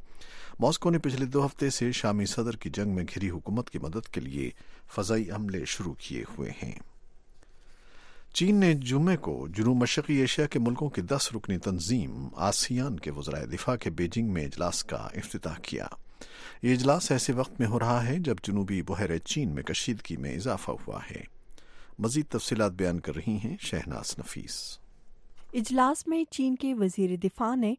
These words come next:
Speaker 2: علاقائی امن و استحکام کے تحفظ کے لیے کوششیں تیز کرنے کا مطالبہ کیا، تاہم انہوں نے متنازع پانیوں پر بحث کرنے سے گریز کیا۔ چینی عہدیداروں کا آسیان کے دس رکنی ممالک کے وزرائے دفاع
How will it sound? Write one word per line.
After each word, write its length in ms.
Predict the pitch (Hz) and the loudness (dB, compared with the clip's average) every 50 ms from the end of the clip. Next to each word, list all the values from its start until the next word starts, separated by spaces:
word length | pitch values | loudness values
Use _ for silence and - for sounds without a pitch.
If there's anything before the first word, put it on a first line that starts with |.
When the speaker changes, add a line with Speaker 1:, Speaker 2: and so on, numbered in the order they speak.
| _ _ _ _ _ _ _ - | _ _ _ _ _ _ _ -2
Speaker 2:
علاقائی 580 | - 254 262 254 233 233 - - 285 277 311 330 311 - | 2 4 6 6 6 4 4 2 4 4 4 4 2 2
امن 220 | 226 226 226 240 | 2 2 4 4
و 40 | 247 - | 2 2
استحکام 600 | 202 190 - - 208 185 180 - - 196 208 220 | 0 -2 -2 0 -2 -2 -2 0 0 0 0 0
کے 160 | 214 - 233 226 | 0 -2 -2 -2
تحفظ 600 | - 202 175 - 196 190 _ - 240 240 - - | -2 -2 -2 -2 -4 -4 _ -2 -2 -2 -2 -2
کے 160 | - 233 220 | -2 -2 0
لیے 260 | 214 208 214 226 226 214 - | 0 0 0 0 -2 -2 -2
کوششیں 580 | - 214 185 190 - - 214 - - 220 214 | 0 2 2 2 0 -4 -6 -2 -2 -2 -2
تیز 320 | 214 - 208 190 196 - - | 0 0 0 -2 -2 -2 -2
کرنے 300 | - 180 175 180 180 180 | -2 -2 0 0 -2 -2
کا 160 | - 196 196 | -2 -2 -2
مطالبہ 520 | 220 233 220 - 185 175 170 170 175 170 180 _ | -2 -2 -2 -2 -2 -2 -2 -2 -2 -2 -4 _
کیا، 260 | - - 196 175 156 127 _ _ _ _ _ _ - | -6 -4 -2 -2 -2 -4 _ _ _ _ _ _ 0
تاہم 340 | - 214 202 214 233 226 226 - | 2 2 4 4 2 0 0 0
انہوں 280 | 220 208 196 196 214 214 | 0 0 2 2 2 2
نے 120 | 214 226 | 2 2
متنازع 640 | 226 202 180 - 202 196 185 185 180 180 175 - 208 214 - | 2 0 0 0 0 0 0 2 0 0 0 0 -2 -2 -2
پانیوں 400 | - 180 175 180 180 185 190 196 | -2 -4 -2 -2 -2 0 -2 -2
پر 200 | 190 - 208 202 | -2 -2 -2 -2
بحث 380 | 190 180 196 190 214 226 - - | 0 0 0 0 0 0 -2 -2
کرنے 300 | - 190 170 170 175 180 - | -4 -4 -2 -2 -2 -2 -2
سے 120 | - 202 208 196 202 | -2 -4 -4 -2 0
گریز 360 | 233 226 220 185 170 - - | 2 2 2 2 0 -2 -8
کیا۔ 300 | _ - 185 170 165 160 - _ _ _ _ _ - | _ -6 -4 -4 -4 -4 -6 _ _ _ _ _ -8
چینی 380 | - - 302 302 311 320 339 311 | -2 2 2 4 4 4 2 2
عہدیداروں 640 | - 185 180 175 202 190 185 190 175 180 185 214 247 | 0 0 0 0 0 0 0 2 0 2 2 0 -2
کا 200 | 233 - 202 208 240 _ _ _ _ - | -2 -2 -4 -4 -4 _ _ _ _ 0
آسیان 540 | - 208 220 254 - - - 302 277 277 294 | 2 2 2 2 0 0 0 2 2 2 0
کے 200 | 294 - 320 311 | -2 0 0 0
دس 360 | 240 190 - 208 226 - - | 0 2 2 0 0 0 0
رکنی 340 | 226 202 202 - - 220 226 | 0 -2 0 0 0 0 2
ممالک 560 | 214 185 175 180 180 175 175 185 196 202 - | 2 2 2 2 2 2 2 0 0 -2 0
کے 120 | - 226 214 | 0 0 0
وزرائے 400 | 208 185 175 170 - 180 175 175 | 2 0 -2 -2 -2 -2 -2 -2
دفاع 340 | 170 185 180 - 196 190 | -2 -2 -4 -2 -2 -4